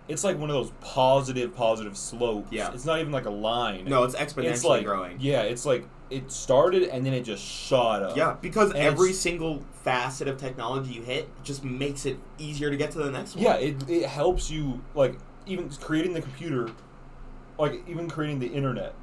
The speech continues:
Speaker 2: Yeah.
Speaker 1: You get, you get the internet, and that helps you fucking have all the information you ever
Speaker 2: Think
Speaker 1: need.
Speaker 2: about how many th-, inventions came from people being able to link up with each other because of the internet.
Speaker 1: It's, it's like mo-, half of the shit that we have now.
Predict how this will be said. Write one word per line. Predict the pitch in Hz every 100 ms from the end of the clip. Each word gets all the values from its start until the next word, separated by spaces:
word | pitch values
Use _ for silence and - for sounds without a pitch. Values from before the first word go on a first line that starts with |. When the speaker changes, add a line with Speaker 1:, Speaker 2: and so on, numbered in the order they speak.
| -
Speaker 2:
Yeah. | 117 107
Speaker 1:
You | 135
get, | 147 143
you | 147
get | 143
the | 143
internet, | 151 151 123 110 -
and | 123
that | 135 135
helps | 135 135 -
you | 127
fucking | 131 139 147 139 127 - - - - - - - -
have | 147 135 -
all | 139 147
the | 143
information | 143 135 131 123 127
you | 113
ever | 107
Speaker 2:
Think | 110 196
Speaker 1:
need. |
Speaker 2:
about | 247 139
how | 127
many | 135 143 151
th-, | - - - - - - -
inventions | 127 113 117 127 113
came | - 113 113 113
from | - 107 101 98 - - -
people | 131 135 135
being | 123 120
able | 117
to | 113
link | 98 107 107 -
up | 110 107
with | 98
each | 101
other | 110 95
because | 98 - 107
of | 95
the | 85
internet. | 78 67 65 - - - - - -
Speaker 1:
It's, | 131 131 156
it's | 143
like | 165 139
mo-, | 135 139
half | 120 147 165
of | 156
the | 160
shit | - 226
that | 127
we | 110
have | 104 98
now. | 95 90